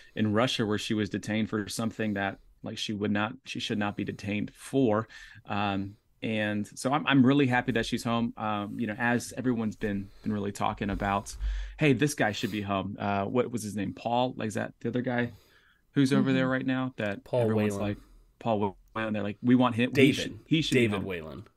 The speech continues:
Speaker 1: David Whelan. He should be home, or this person should be home." The fact that, that, that she is back,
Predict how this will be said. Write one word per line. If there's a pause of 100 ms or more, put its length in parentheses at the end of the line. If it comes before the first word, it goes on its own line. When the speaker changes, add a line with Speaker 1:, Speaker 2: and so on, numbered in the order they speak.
Speaker 1:
David
Whelan.
He
should
be
home,
or
this
person
should
be
home." (580)
The
fact
that,
that,
that
she
is
back,